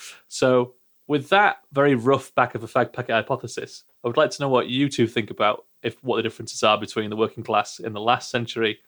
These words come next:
and them now, and how that affects organising around climate.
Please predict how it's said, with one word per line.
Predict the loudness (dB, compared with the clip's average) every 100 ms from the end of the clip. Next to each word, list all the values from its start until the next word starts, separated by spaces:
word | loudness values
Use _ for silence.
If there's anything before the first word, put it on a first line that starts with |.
| _ _ -10
and | -8
them | -8 -4
now, | 2 4 2 0 _ _ _ -6
and | -6
how | 0 2 4
that | 4 0 _ -16
affects | -12 0 0 0 -6 -14 -10
organising | -2 -2 0 0 0 -2 -2
around | 0 0 -2
climate. | -10 -8 -8 -10